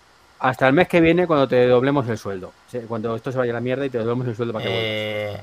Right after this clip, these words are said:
Speaker 2: a ver, han bajado las acciones de Apple desde este movimiento del día trece. Esto es muy importante porque Jonathan Ive es el que consiguió con Steve Jobs que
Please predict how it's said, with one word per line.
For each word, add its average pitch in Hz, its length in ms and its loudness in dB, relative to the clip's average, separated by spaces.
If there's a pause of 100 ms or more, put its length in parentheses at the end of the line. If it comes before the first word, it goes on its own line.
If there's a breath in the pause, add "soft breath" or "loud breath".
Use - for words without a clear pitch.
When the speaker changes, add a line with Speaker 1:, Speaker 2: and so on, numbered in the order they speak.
Speaker 2:
a 120 120 0
ver, 131 240 4
han 143 140 4
bajado 175 280 8
las 147 140 6
acciones 139 400 -2
de 120 80 2
Apple 127 180 0
desde 123 220 0
este 120 180 -6
movimiento 110 480 -4
del 127 160 -2
día 104 220 -4
trece. 98 500 -6
Esto 160 540 0 (100)
es 135 320 -4 (120)
muy 120 360 -6
importante 139 640 0
porque 113 480 -4 (540)
Jonathan 139 360 0 (140)
Ive 135 140 -4
es 123 100 -6
el 131 140 -8
que 123 100 -8
consiguió 117 720 -2 (560 loud breath)
con 113 220 -4
Steve 139 320 -4
Jobs 147 320 0
que 120 320 -2